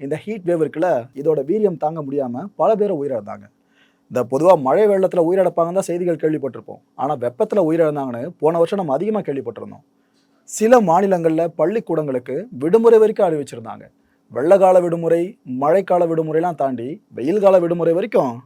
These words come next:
நம்ம நார்த் இந்தியால பார்க்க முடிஞ்சிருந்துச்சு. இப்ப எடுத்துக்கிட்டீங்கன்னா, அதாவது இந்த வருஷம் பிப்ரவரி மாசமே செம வெயில் வாட்டி வதைக்க ஆரம்பிச்சிருக்கு. நம்ம தமிழ்நாட்டுல இருக்க மக்கள், அதுவும் டெல்டா பகுதியை சேர்ந்தவங்களா இருக்கட்டும், நம்ம சென்னையில இருக்கவங்களா இருக்கட்டுமே,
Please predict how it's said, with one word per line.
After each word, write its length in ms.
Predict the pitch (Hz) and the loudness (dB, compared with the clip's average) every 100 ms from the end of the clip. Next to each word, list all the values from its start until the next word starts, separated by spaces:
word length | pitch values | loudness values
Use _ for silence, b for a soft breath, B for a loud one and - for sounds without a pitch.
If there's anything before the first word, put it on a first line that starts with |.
| 135 | -8
நம்ம 140 | 156 147 | -4 -2
நார்த் 180 | 175 170 | -2 -2
இந்தியால 200 | 151 165 156 | -2 0 0
பார்க்க 200 | 165 139 | -2 -6
முடிஞ்சிருந்துச்சு. 480 | 120 113 107 - 110 _ _ _ _ _ _ _ | -10 -14 -16 -20 -20 _ _ _ _ _ _ _
இப்ப 340 | 131 160 - 220 | -8 -2 4 4
எடுத்துக்கிட்டீங்கன்னா, 520 | 165 170 143 135 107 123 175 | 4 -2 -4 -6 -6 -2 0
அதாவது 260 | 151 160 156 | 4 2 2
இந்த 100 | 160 165 | 2 0
வருஷம் 360 | 123 120 123 196 151 98 _ _ _ _ _ - | 0 -8 -6 -6 -6 -8 _ _ _ _ _ -4
பிப்ரவரி 400 | 170 214 233 175 147 | 4 8 8 6 2
மாசமே 320 | 139 139 127 185 226 - - | -2 -4 -6 -8 -12 -16 -6
செம 300 | 202 208 233 160 | -2 0 0 0
வெயில் 200 | 170 202 131 | 0 -2 -2
வாட்டி 260 | 147 - 139 | -4 -4 -8
வதைக்க 240 | 139 160 120 | -6 -6 -8
ஆரம்பிச்சிருக்கு. 460 | 110 110 107 - 127 | -8 -16 -20 -14 -4
நம்ம 160 | 175 131 | -4 -2
தமிழ்நாட்டுல 400 | 160 202 196 185 | -2 -2 2 2
இருக்க 160 | 180 170 | 2 -2
மக்கள், 220 | 160 180 196 - | -2 -6 -6 -4
அதுவும் 200 | 175 139 | -2 0
டெல்டா 240 | 170 190 233 202 | 2 4 4 4
பகுதியை 240 | 202 180 185 | 0 0 -2
சேர்ந்தவங்களா 340 | 175 180 180 | -2 -2 -2
இருக்கட்டும், 280 | 156 175 214 | -2 -4 -4
நம்ம 120 | 175 | -4
சென்னையில 200 | 202 233 208 | -2 2 0
இருக்கவங்களா 280 | 185 185 | 0 -2
இருக்கட்டுமே, 360 | 160 151 165 | -4 -6 -8